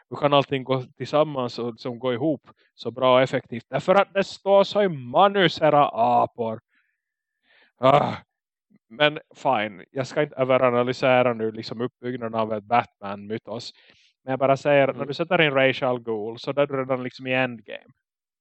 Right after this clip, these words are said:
Speaker 1: Att, och sen är det liksom nu, du, du använder liksom Alexander Siddig nu då.
Speaker 2: Ja.
Speaker 1: Att jag menar, han har, du, vad,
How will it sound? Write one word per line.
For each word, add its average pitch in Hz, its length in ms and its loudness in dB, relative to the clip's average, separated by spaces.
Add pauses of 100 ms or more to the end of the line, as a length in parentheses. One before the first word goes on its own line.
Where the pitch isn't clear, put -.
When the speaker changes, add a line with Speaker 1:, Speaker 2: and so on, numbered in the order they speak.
(160)
Speaker 1:
Att, 110 160 -10 (960)
och 131 280 4 (280)
sen 160 300 2
är 151 60 -4
det 147 100 0
liksom 143 320 -8
nu, 131 240 -4
du, 147 340 -4
du 175 140 0
använder 165 420 2
liksom 135 440 -6
Alexander 135 640 -2
Siddig 90 440 -12
nu - 180 -20
då. - 160 -20 (460)
Speaker 2:
Ja. - 200 -10 (600)
Speaker 1:
Att 160 220 -2
jag 160 160 -2
menar, 151 420 2 (1120)
han 160 240 -4
har, 151 300 -2 (480)
du, 135 300 -16
vad, 147 220 -6